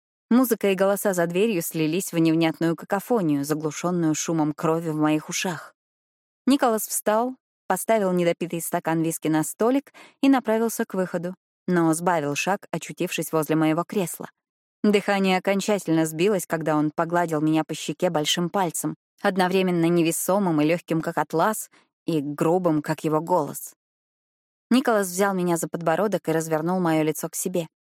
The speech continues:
Мы смотрели друг на друга несколько секунд, но они тянулись как минуты. «Не ходи с мужчинами в темные места».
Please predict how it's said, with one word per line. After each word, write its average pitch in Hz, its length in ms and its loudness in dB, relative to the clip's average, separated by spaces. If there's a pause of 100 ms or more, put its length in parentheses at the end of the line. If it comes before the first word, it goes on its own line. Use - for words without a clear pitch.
(560)
Мы 180 160 0
смотрели 160 480 0
друг 151 220 -4
на 151 140 0
друга 170 240 0
несколько 156 420 0
секунд, 180 480 -4
но 165 140 2
они 165 180 2
тянулись 175 460 -2
как - 220 -6
минуты. 185 480 -2 (840)
«Не 165 120 2
ходи 156 280 0
с - 120 -12
мужчинами 165 540 -4
в - 80 -8
темные 156 460 -4
места». - 400 -8